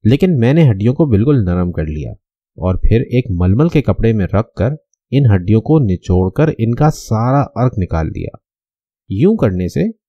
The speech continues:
स्टॉक बहुत स्ट्रॉन्ग बनता है। यह अमल मटन और बीफ की हड्डियों के साथ भी किया जा सकता है, लेकिन बीफ की हड्डियों को इतना गलाने में घंटे नहीं दिन लग जाते हैं। नंबर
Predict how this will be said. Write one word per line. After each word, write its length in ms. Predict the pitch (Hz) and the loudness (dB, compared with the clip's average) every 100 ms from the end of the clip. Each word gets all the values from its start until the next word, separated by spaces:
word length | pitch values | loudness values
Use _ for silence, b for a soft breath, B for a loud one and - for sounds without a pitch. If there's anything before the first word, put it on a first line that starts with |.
| _ _ | _ _
स्टॉक 420 | - - 127 165 120 | -10 -2 0 0 0
बहुत 280 | 123 180 | -2 -2
स्ट्रॉन्ग 440 | - - 104 98 85 | -8 -2 0 0 0
बनता 340 | 85 78 85 | -6 -6 -6
है। 140 | 78 - _ _ _ _ _ _ _ | -6 -8 _ _ _ _ _ _ _
यह 220 | 95 104 | -2 0
अमल 240 | 95 98 120 | 2 2 0
मटन 340 | 90 90 123 139 | 0 -4 -2 -2
और 180 | 120 120 | -2 -2
बीफ 300 | 90 127 165 | 2 2 2
की 80 | - | 2
हड्डियों 300 | 139 98 113 | 2 2 0
के 100 | 110 | 0
साथ 260 | 98 95 113 | 0 2 2
भी 140 | 113 104 | 0 -2
किया 220 | 95 90 | -2 -2
जा 160 | 87 85 | 0 -2
सकता 460 | - - - 92 | -4 -8 -2 -2
है, 220 | 87 95 127 | 0 0 0
लेकिन 320 | 139 135 110 | 0 0 0
बीफ 300 | 104 165 165 | 2 2 2
की 80 | 147 | 2
हड्डियों 360 | 101 82 90 87 | 2 2 -4 -2
को 220 | 139 139 | 0 0
इतना 300 | 110 - 151 131 | -2 0 0 2
गलाने 380 | 95 85 92 | 0 -2 -2
में 160 | 98 151 - _ _ _ - | -2 -4 -8 _ _ _ 0
घंटे 420 | 101 123 139 156 | 4 4 2 2
नहीं 260 | 101 147 190 98 | 2 0 -2 0
दिन 260 | 110 120 | 2 4
लग 180 | 92 85 | 2 0
जाते 280 | 87 80 - | -4 -4 -6
हैं। 220 | 78 73 - _ _ _ _ _ _ _ _ _ _ _ | -8 -10 -16 _ _ _ _ _ _ _ _ _ _ _
नंबर 340 | 107 95 92 | -2 0 0